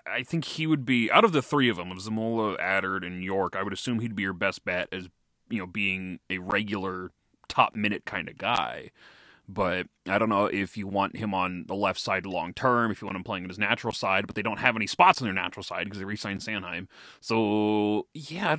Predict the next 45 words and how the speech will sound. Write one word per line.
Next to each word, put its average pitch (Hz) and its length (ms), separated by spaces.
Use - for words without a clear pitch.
I, 190 260
I 208 100
don't 330 120
know 370 140
if 226 80
Zamula 208 340
ends 151 180
up 156 120
being 139 180
a 117 60
top 104 240
guy 90 180
or 55 140
not. - 300
I, 147 200
I 175 60
think 233 220
in 185 120
time 147 320
he'll 135 100
be 127 100
a 113 40
very 127 240
solid, 113 580
maybe 117 220
middle 113 260
pair, 107 260
bottom 101 320
pair 101 200
guy, 92 240
but 90 120
I 101 60
don't 151 180
know 151 120
if 135 100
he 127 100
really 110 280
is 98 160
that, 98 240
that 101 200
high-end 98 500
guy 92 120
you're 90 160
looking 104 300
for. 90 260